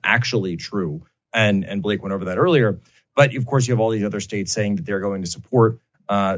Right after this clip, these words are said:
Greg Abbott in his fight. And then, of course, President Trump comes in completely over the top, uh, with his Truth Social post. We had just gotten done talking to Caroline Levitt on Human Events Daily this afternoon,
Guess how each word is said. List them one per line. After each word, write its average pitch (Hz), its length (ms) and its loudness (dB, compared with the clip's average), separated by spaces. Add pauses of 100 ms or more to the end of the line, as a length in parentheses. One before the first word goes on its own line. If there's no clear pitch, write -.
Greg 104 240 0
Abbott 98 280 0
in 101 160 -6
his 90 160 -6
fight. 117 360 4
And 104 120 -2
then, 104 100 -2
of 92 100 -6
course, 117 240 2
President 101 360 0
Trump 131 260 4
comes 110 240 0
in 101 160 0
completely 170 920 2
over 127 200 6
the 107 100 -2
top, 123 400 4 (1040)
uh, 107 240 4
with 107 160 0
his 104 180 2
Truth 117 260 0
Social 147 320 2
post. 127 320 4 (280)
We 143 100 6
had 131 120 8
just 139 320 4 (120)
gotten 117 320 4
done 117 380 2
talking 120 420 0
to 107 200 -2
Caroline 107 480 0
Levitt 110 420 2
on 107 300 0
Human 107 220 0
Events 92 240 -2
Daily 135 340 6
this 101 200 -4
afternoon, 113 680 0